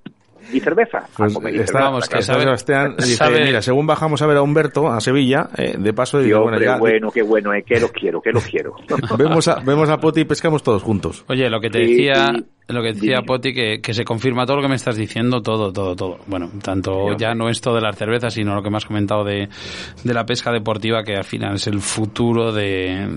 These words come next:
Speaker 3: de este, de este, vamos, de esta pasión que
Speaker 1: Pero
Speaker 3: tanto
Speaker 1: es
Speaker 3: nos
Speaker 1: una
Speaker 3: gusta, que es la
Speaker 1: pena.
Speaker 3: pesca. Porque
Speaker 1: Es una pena
Speaker 3: Dime, dime,
Speaker 1: porque
Speaker 3: perdona.
Speaker 1: nos ponen, que nos ponen muchas trabas, nos ponen,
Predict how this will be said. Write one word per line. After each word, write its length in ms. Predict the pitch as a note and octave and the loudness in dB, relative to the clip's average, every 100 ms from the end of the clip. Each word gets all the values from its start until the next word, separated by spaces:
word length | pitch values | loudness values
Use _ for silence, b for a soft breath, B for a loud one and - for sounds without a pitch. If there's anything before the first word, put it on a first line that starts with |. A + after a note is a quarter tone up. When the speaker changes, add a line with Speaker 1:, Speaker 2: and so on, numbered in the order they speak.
| A2 G#2 | -2 -2
Speaker 3:
de 80 | G2+ | -2
este, 240 | - A2 F#2+ F2+ F#2+ F#2+ | -2 -4 -2 -2 -4 -4
de 180 | G2 G#2 | -2 -4
este, 340 | G2 A2+ G#2 | -4 -2 -2
vamos, 280 | G2+ G#2+ G2+ | 0 -2 -2
de 100 | G#2+ | -4
esta 180 | - A2 | -4 -4
pasión 640 | G2+ G2+ A#2 A#2 A2+ A#2+ - B B B B B B | -4 -4 -2 0 -2 -4 -8 B B B B B B
que 120 | - | -2
Speaker 1:
Pero 140 | B2 A#2 | 2 2
Speaker 3:
tanto 160 | A#2 | 2
Speaker 1:
es 40 | A#2+ | -2
Speaker 3:
nos 80 | A2+ | 0
Speaker 1:
una 80 | |
Speaker 3:
gusta, 180 | A#2+ C3 | 2 2
que 100 | A#2+ | 0
es 60 | A#2+ | 0
la 80 | A2 | -2
Speaker 1:
pena. 60 | |
Speaker 3:
pesca. 280 | A2+ G#2+ - - - - - - | -2 -6 -10 -20 -20 -20 -20 -12
Porque 400 | - G#2+ - B2 | -6 -6 -2 0
Speaker 1:
Es 60 | A#2 | 2
una 240 | B2 B2 | 2 0
pena 320 | A2+ B2 B2 A#2+ _ _ _ _ _ _ _ _ | 0 0 0 -2 _ _ _ _ _ _ _ _
Speaker 3:
Dime, 180 | C#3 B2 | -2 0
dime, 180 | G#2+ | 2
Speaker 1:
porque 200 | A#2+ A2 | 0 2
Speaker 3:
perdona. 160 | A#2+ G2+ | 0 0
Speaker 1:
nos 60 | F#2 | 0
ponen, 600 | A#2 A#2+ A#2+ A#2 B2 A2+ | 2 2 2 2 2 2
que 120 | B2 | 0
nos 120 | A2 | 0
ponen 240 | - C3+ C#3+ | 0 0 0
muchas 240 | C#3+ C#3+ - | 0 -2 0
trabas, 360 | D3+ A2 F2+ | -2 0 -4
nos 120 | F#2+ | -6
ponen, 500 | - A#2 B2 A#2+ A#2 | -2 0 2 2 0